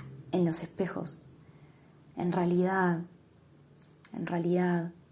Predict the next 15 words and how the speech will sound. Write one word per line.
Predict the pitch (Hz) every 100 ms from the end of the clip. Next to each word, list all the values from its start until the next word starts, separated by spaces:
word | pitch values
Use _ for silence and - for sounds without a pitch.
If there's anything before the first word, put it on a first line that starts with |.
| - - - _ - - - - _ _ _ _ _ _ _ _ _ - - -
al | - 170
mismo | 180 180 185
tiempo | 190 190 175 175
se | 165 170
te | 165
está | - 180
presentando | 190 190 175 165 175 175
la | 175 165
posibilidad | 165 165 165 160 165 165 165 165
de | - 165
liberarte | 156 156 160 156 160 165
de | 160
un | 160
gran | 160 160 165
peso. | 165 165 175